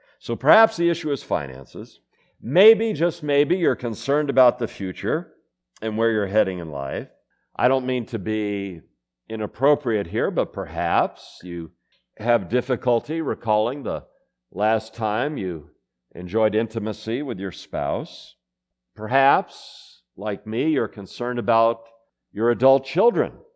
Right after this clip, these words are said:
Perhaps you have genuine concerns about your aging parents. I'm l-, right there with you. We all got stuff going on.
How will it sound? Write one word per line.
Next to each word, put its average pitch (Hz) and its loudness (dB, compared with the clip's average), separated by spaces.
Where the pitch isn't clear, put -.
Perhaps 120 0
you 123 -4
have 113 0
genuine 135 0
concerns 127 -6
about 120 2
your 117 -4
aging 120 -2
parents. - -8
I'm 95 -6
l-, - -6
right 110 2
there 113 0
with 90 -4
you. - -18
We 101 2
all 139 8
got 110 4
stuff - -4
going 85 -6
on. 71 -8